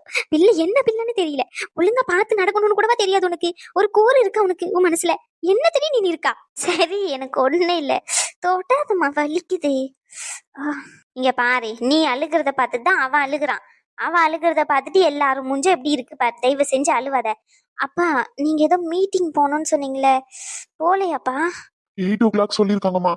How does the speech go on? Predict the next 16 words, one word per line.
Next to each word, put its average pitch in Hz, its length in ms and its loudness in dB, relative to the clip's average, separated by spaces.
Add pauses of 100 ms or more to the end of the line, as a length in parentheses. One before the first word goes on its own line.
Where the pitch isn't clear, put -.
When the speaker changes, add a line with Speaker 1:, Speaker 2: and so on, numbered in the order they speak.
(220)
Speaker 2:
வா, 190 140 4 (140)
நான் - 160 -4
உன்னை 180 140 -2
முதல்ல 190 280 0
ஹாஸ்பிட்டல் 190 440 2
கூட்டிட்டு 180 300 0 (300)
அதுக்கப்புறமா 196 500 -2
போய்க்கிறேன். 180 380 0
பரவாயில்ல, 185 380 2
நேரமானா 185 400 0
கூட 190 140 0
பிரச்சனை 175 300 -4
இல்ல, 160 180 0
வா. 190 140 4 (380)
Speaker 1:
ஐயோ 247 340 2 (100)
அப்பா, 339 300 -2